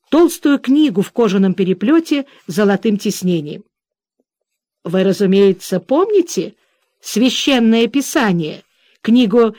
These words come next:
Есфирь? Помню, подтвердил доктор. Ну и что? А вы знаете,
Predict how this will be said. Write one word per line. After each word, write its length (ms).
Есфирь? 760
Помню, 600
подтвердил 500
доктор. 420
Ну 120
и 60
что? 520
А 160
вы 140
знаете, 720